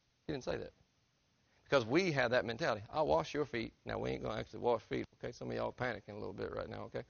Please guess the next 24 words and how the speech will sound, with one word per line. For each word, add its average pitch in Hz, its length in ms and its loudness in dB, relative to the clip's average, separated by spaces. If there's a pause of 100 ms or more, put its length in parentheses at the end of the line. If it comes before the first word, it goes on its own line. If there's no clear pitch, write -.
(380)
Some 120 80 -2
of 120 60 0
you 113 80 0
ladies 117 280 2
slipping 110 280 -4
the 107 40 -6
shoes 117 240 -4
back 113 220 4
on. 117 240 4
Okay, 110 160 -2
we're 113 120 0
not, 117 140 2
we're 143 140 6
not 135 80 2
talking 147 200 6
about 123 100 8
that, 110 140 6
okay? 120 260 4 (1040)
But - 80 2
I'm 175 100 2
talking 147 140 2
about - 100 -2
serving 117 440 2
people - 340 -6